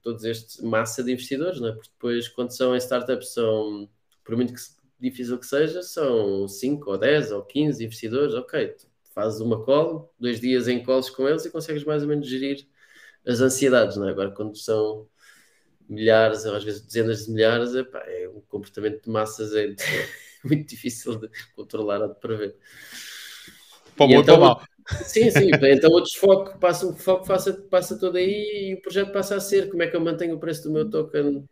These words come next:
Speaker 1: alto ou a subir e o produto já fica, quer dizer, já passa a ser um afterthought, não é?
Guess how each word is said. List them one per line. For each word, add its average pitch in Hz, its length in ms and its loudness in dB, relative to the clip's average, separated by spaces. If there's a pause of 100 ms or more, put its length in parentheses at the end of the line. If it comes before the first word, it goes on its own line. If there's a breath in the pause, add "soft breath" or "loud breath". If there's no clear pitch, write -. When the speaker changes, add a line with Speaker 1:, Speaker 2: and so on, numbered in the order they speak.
(320)
Speaker 1:
alto 135 320 0
ou 127 80 0
a 131 40 -2
subir 139 520 -4 (580)
e 160 100 0
o 151 80 0
produto 139 380 0
já 160 160 -2
fica, 175 320 -14
quer - 140 -10
dizer, 160 200 -8 (520)
já 104 120 -6
passa 110 280 -4
a - 20 -8
ser 110 180 -6
um 110 300 -4
afterthought, - 640 -6
não - 100 -8
é? - 40 -10